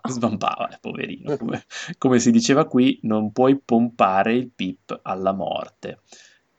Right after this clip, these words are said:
Era una cosa che era considerata cattiva educazione, proprio pompare il draghetto oltre, oltre tre mana, perché poi moriva, cioè sei veramente uno stronzo,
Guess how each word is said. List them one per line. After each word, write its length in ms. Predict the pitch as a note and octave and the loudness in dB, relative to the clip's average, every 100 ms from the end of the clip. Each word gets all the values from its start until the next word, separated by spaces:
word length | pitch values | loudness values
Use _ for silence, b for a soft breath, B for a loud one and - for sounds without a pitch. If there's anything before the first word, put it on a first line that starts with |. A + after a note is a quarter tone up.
| _ - | _ -4
Era 120 | G2+ | 0
una 140 | G#2 | 0
cosa 220 | - A#2 A#2 | 2 4 4
che 120 | A2+ | 4
era 160 | G2+ | 2
considerata 760 | G2 G#2 - G2+ G2+ G2 G2 F#2+ G2 | 0 -4 -6 -4 -2 0 -2 -2 -6
cattiva 380 | G#2+ G#2 C3 A#2+ | -8 -6 -2 0
educazione, 800 | A2+ A2+ A2+ - G#2+ F2+ F#2 | 0 0 -4 -4 -6 -6 -8
proprio 260 | - F#2 F#2+ | -10 -8 -8
pompare 420 | - F#2+ - F#2 | -8 -8 -2 -2
il 80 | F#2+ | 0
draghetto 460 | F#2+ F#2+ F#2+ F#2 F#2+ | -4 -4 -4 -6 -6
oltre, 640 | F#2+ F#2 F#2 E2+ F2 D#2+ | -6 -6 -6 -6 -4 -6
oltre 300 | F2 F2+ F#2 | -6 -6 -8
tre 140 | F#2 F#2 | -6 -4
mana, 360 | F2 E2 E2+ | -2 -2 -4
perché 240 | E2+ F2+ F#2+ | -6 -8 -2
poi 140 | G2+ | -2
moriva, 480 | F2+ G2 F2+ F#2+ D#2+ | 2 2 2 0 0
cioè 240 | - - | -2 -4
sei 160 | - F2+ | -4 -2
veramente 380 | F2 E2+ F2 G2 | -2 -2 -4 -4
uno 120 | F#2 | -4
stronzo, 500 | - E2 - - | -4 -6 -6 -8